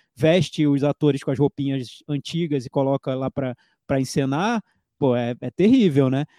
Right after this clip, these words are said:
Mas aí eu acho que o filme já tinha sido superficial assim,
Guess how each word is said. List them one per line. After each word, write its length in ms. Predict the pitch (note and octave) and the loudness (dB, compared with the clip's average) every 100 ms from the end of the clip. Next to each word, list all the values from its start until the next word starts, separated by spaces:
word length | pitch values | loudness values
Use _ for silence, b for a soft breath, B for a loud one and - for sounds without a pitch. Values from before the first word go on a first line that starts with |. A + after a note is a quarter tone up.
| b - | b 0
Mas 220 | E3 D#3+ | 2 4
aí 160 | F3+ | 6
eu 120 | G#3 G#3+ | 6 4
acho 180 | A#3 | 0
que 200 | - B3 - F#3+ | -2 -2 -2 -2
o 100 | F#3+ | -2
filme 300 | G3+ G#3 G3 | 0 -2 -2
já 280 | D#3 G#3 | -4 -4
tinha 240 | C4+ C#4 G#3+ | -4 -4 -4
sido 240 | - F3+ | -6 -6
superficial 680 | E3+ E3 E3 - - D#3 D3 | -6 -4 -4 -4 -4 -2 0
assim, 400 | C#3 - C#3+ B2+ | -2 -4 -6 -6